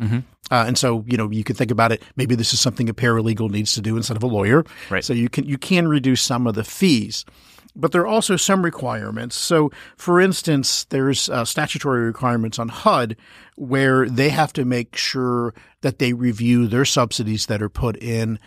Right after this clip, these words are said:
Speaker 2: and decide whether the subsidy is actually needed for the project. So there's, there are hud reviews that are built in that you can't get away from without statutory changes.
Speaker 1: Mm-hmm.
Speaker 2: And then there are just differences in program requirements.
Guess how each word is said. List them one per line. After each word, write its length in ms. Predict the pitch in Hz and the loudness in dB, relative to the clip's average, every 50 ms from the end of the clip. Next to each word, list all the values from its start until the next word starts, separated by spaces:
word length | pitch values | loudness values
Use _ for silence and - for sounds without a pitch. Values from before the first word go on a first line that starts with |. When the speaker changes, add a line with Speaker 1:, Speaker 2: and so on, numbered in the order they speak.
| - - - - _ _ - | -20 -20 -20 -20 _ _ -4
Speaker 2:
and 360 | 135 131 127 123 117 113 - _ _ _ _ _ _ _ | -2 -2 0 0 -2 -4 -6 _ _ _ _ _ _ _
decide 580 | - 143 - - - 156 147 147 147 147 131 120 | -4 -2 -2 2 4 4 6 6 4 4 2 2
whether 320 | 117 131 131 123 131 127 | 2 2 2 2 2 0
the 100 | 110 113 | 0 0
subsidy 380 | 110 - 139 127 - - - 120 | -2 0 -2 -2 -2 -4 -6 -4
is 100 | 107 - | -4 -2
actually 260 | 120 107 - - 117 | -2 -2 -4 -4 -2
needed 300 | 113 120 123 120 117 110 | 0 2 2 2 0 -2
for 140 | - - 85 | -6 -10 -12
the 80 | 87 | -12
project. 680 | - - - - - - - - - - - - - - _ _ _ | -10 -8 -10 -10 -6 -8 -8 -8 -8 -12 -14 -16 -18 -18 _ _ _
So 300 | - - 143 123 120 120 | -4 -2 0 0 -2 -2
there's, 320 | 117 120 120 117 110 - - - - - | -2 -4 -4 -4 -8 -10 -16 -18 -4 0
there 120 | 165 151 | 2 2
are 40 | 131 | 2
hud 300 | - - - 196 175 143 | 2 2 2 2 2 4
reviews 440 | 139 156 131 117 127 127 135 135 - | 2 2 2 4 2 2 2 2 0
that 100 | 131 117 | -2 -4
are 80 | 117 107 | -4 -2
built 360 | 95 - 123 120 117 - - | 0 0 0 0 0 0 2
in 360 | 127 123 123 120 113 104 104 - - - - - _ _ _ _ _ - | 2 4 4 4 2 0 -2 -4 -12 -20 -20 -20 _ _ _ _ _ -2
that 120 | - 131 | -2 0
you 100 | 123 131 | 0 -2
can't 280 | - - 170 165 - 113 | -2 0 2 2 2 4
get 100 | 143 131 | 2 2
away 220 | 120 110 117 120 | 2 2 2 0
from 200 | 117 - 131 113 | 0 0 0 0
without 300 | 110 107 107 - 104 98 | 0 0 -2 -4 -4 -4
statutory 800 | - - - - - - - 107 - - 131 117 110 101 95 - _ _ | -6 -6 -6 -6 -6 -8 -8 -10 -10 -12 -10 -10 -10 -10 -10 -12 _ _
changes. 540 | - - 120 98 95 117 - 190 - - - | -2 -2 -2 -2 -4 -8 -10 -8 -10 -8 -6
Speaker 1:
Mm-hmm. 200 | - 95 98 104 104 - - - - - - _ | -4 -4 -2 -4 -4 -6 -10 -18 -20 -20 -20 _
Speaker 2:
And 180 | - 170 170 175 | -2 0 2 4
then 120 | 196 190 | 4 4
there 260 | 180 170 165 160 156 - | 4 4 4 4 4 4
are 500 | 135 143 143 139 139 139 135 135 127 - _ _ _ | 4 6 6 8 8 6 6 4 2 -2 _ _ _
just 200 | - 175 147 - | 0 0 2 2
differences 420 | 175 156 - 165 147 - 143 117 - | 0 0 0 -2 -2 -2 -2 -2 -2
in 80 | 131 | -4
program 500 | - - - 160 151 - 120 - 87 90 - | -2 2 4 4 4 2 -2 -6 -8 -8 -10
requirements. 920 | 104 107 - - - 104 101 110 113 120 107 - 110 - - - - - | -10 -10 -8 -6 -6 -4 -4 -4 -6 -8 -10 -10 -10 -6 -6 -6 -6 -8